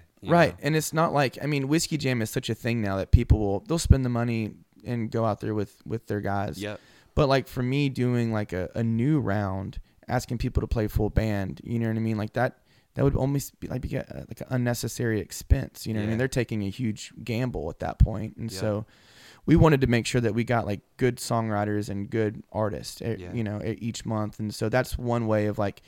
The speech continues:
Speaker 2: taking the risk out of it for them. Like, it's just their time.
Speaker 1: Yeah.
Speaker 2: If they're willing, if they have, like, an hour to two hours total, they can come to the rehearsal and they can go do the gig and they're cool. And it's, like, a minimal amount of effort for them. So
Speaker 1: Yeah.
Speaker 2: it's, it's cool.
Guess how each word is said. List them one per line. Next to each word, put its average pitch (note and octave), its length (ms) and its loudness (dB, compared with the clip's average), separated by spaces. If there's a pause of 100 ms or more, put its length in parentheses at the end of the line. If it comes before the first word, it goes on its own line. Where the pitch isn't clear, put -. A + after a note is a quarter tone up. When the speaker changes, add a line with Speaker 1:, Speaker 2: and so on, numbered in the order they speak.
(200)
Speaker 2:
taking B2 280 0
the F2 80 -2
risk C3+ 280 2
out F#2+ 160 -2
of F#2+ 80 -4
it A2+ 120 -10
for G#2+ 120 -6
them. A#2+ 280 0
Like, G2+ 180 -4
it's A#2+ 100 -6
just C#3 200 -6
their G2 100 -4
time. A2+ 520 -4 (140)
Speaker 1:
Yeah. F#2+ 140 -10
Speaker 2:
If F2+ 60 -8
they're C3+ 100 4
willing, B2+ 440 0
if B2 140 -4
they B2+ 140 2
have, C3 200 4
like, C3 140 0
an B2 80 -2
hour A#2+ 460 0 (400)
to - 100 -6
two B2 300 0
hours A2 480 0
total, A#2 480 -2 (720)
they A#2 140 0
can A2 140 -6
come A2 180 -6
to A2 60 -4
the G#2+ 260 -4
rehearsal B2 560 -2
and A2+ 340 -2
they A2+ 120 -4
can A2 160 -6
go A2+ 320 -2 (100)
do A#2+ 140 0
the A2+ 80 -2
gig B2 420 0
and G2+ 400 -6
they're A2+ 160 -4
cool. F3 300 2
And A#2+ 80 -2
it's, B2 160 -6
like, B2 160 -2
a A#2+ 60 -2
minimal B2+ 420 0
amount A#2 260 0
of A#2 140 -2
effort - 380 -6
for - 120 -10
them. G#2 260 -8
So - 180 -8
Speaker 1:
Yeah. G2 180 -4 (580)
Speaker 2:
it's, - 340 -10
it's - 200 -4
cool. - 280 -6